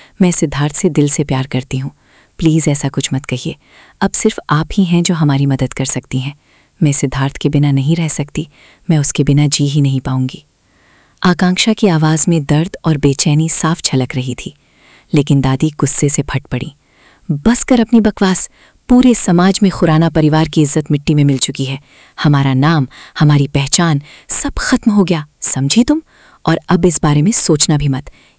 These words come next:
एक बार को अगर मैं हाँ भी कह दूं, तो भी सिद्धार्थ इस रिश्ते के लिए कभी नहीं मानेगा। ये बात मैं अच्छी तरह जानती हूँ।" दादी का गुस्सा साफ दिख रहा था।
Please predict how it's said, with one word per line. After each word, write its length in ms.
एक 260
बार 240
को 120
अगर 220
मैं 120
हाँ 300
भी 120
कह 200
दूं, 140
तो 100
भी 160
सिद्धार्थ 500
इस 140
रिश्ते 280
के 100
लिए 140
कभी 320
नहीं 180
मानेगा। 400
ये 120
बात 260
मैं 80
अच्छी 240
तरह 220
जानती 340
हूँ।" 120
दादी 300
का 160
गुस्सा 340
साफ 380
दिख 160
रहा 180
था। 200